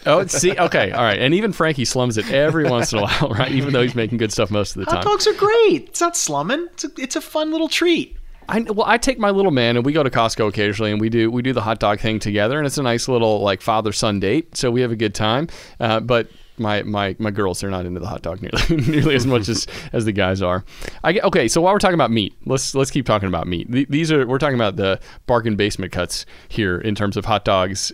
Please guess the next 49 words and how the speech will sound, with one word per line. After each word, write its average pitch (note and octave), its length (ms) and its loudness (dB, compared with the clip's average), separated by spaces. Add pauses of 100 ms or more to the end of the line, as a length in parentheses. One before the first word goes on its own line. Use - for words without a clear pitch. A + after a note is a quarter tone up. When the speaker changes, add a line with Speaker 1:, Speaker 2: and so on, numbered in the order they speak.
Speaker 1:
and, F#2 640 -2
uh, G#2 200 -2
and G#2 120 -2
bologna, A#2 420 2
but A#2+ 280 2 (540)
it, E3 160 -6
it, F3+ 140 0
meat F#3+ 300 2
is, B2+ 340 0
y-, C#3+ 160 -6
you D3+ 180 -4
talk C#3+ 160 0
about A2+ 180 0
this, B2+ 220 0
and, A#2 140 2
uh, G2+ 100 -2 (120)
this B2+ 240 -2
is A#2+ 100 -4
kind C#3 180 -2
of - 100 -4 (200)
common C#3 300 -2
understanding C3 420 -2
at - 20 -2
this G#2 120 -2
point, A2 340 -2 (240)
that C3 140 0
meat C3+ 360 0
just - 300 -2
costs A#2 360 -4
more G2+ 340 0 (100)
than G#2 320 -2
a B2 60 -2
lot G#2+ 180 -2
of G#2+ 60 -4
the G#2 100 0
other G2+ 140 0
things. C3 340 -2
If - 140 -8
you're D3 120 2
eating C3+ 260 -2
ribeye, A#2+ 500 2 (260)
you're C#3 100 0
gonna D3 140 2
bust G#2+ 300 0
your G#2 60 -2
budget F#2+ 280 -2
pretty F#2+ 160 -4
quickly. B2 380 -4
So, A#2 320 2